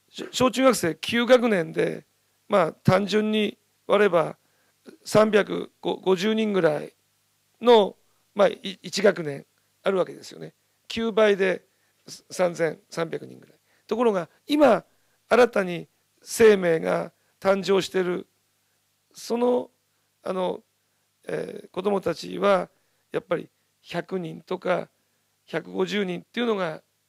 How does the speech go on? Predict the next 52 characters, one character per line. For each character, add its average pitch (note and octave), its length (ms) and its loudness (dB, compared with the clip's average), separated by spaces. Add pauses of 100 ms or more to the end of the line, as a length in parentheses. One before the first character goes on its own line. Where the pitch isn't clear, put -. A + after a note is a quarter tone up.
え、 - 160 -12
一 F#3 180 -10
年 D#3+ 180 -6
間、 D3+ 340 -12 (220)
あ D#3 100 -6
の、 - 240 -12 (180)
新 F#3 180 0
た D#3+ 100 -8
な D3+ 100 -8
生 F3 200 -4
命 F#3+ 180 -2
が、 G3 280 -2 (420)
あ - 40 -14
の、 A#2 80 -10
尊 F#3 340 -4
い E3 60 -4
生 E3 140 -4
命 F#3 120 -4
が F#3 100 -2
生 E3 60 -4
ま E3+ 100 -2
れ E3+ 80 -6
て F3 120 -8
る F3 80 -8
ん E3 40 -12
で D#3 100 -18
す - 80 -20
け - 100 -10
ど、 D#3+ 200 -14 (720)
平 A3+ 200 0
均 A#3 240 -6
の A3+ 100 2
そ G3+ 100 -4
の G3+ 220 -4 (260)
三 G#3+ 240 -2
百 F#3+ 180 -4
と - 100 -16
か E3 100 -8
三 G3 200 -4
百 F3 160 -4
五 F3+ 160 -6
十 G3+ 240 -6
に A#3 120 -4
は、 E3+ 280 0 (460)
や E3+ 100 -6
っ - 40 -20
ぱ E3 180 -6
り - 160 -12 (320)
遠 F3 220 -6
い D#3 100 -12
ん D#3 140 -20
で、 E3 340 -8